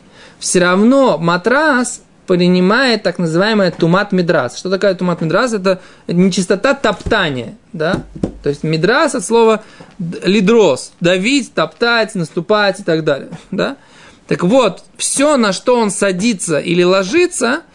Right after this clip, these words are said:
принимает тумат мидрас, и он становится отцом тумы, да? То есть не просто производный от тумы,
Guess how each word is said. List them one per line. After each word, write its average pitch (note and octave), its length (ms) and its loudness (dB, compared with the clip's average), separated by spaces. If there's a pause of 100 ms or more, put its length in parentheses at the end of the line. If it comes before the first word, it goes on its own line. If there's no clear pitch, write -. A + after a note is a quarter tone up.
(340)
принимает G#3+ 840 0
тумат A#3+ 380 2
мидрас, A3+ 640 0 (100)
и - 80 -6
он A#3 160 0
становится A3+ 640 -2 (160)
отцом B3+ 540 0
тумы, G3+ 420 2 (220)
да? A3 300 -2 (420)
То F3 60 0
есть F3 140 0
не D#4 180 2
просто B3+ 500 2
производный F#3 840 2
от D3+ 140 -8
тумы, F#3+ 360 -4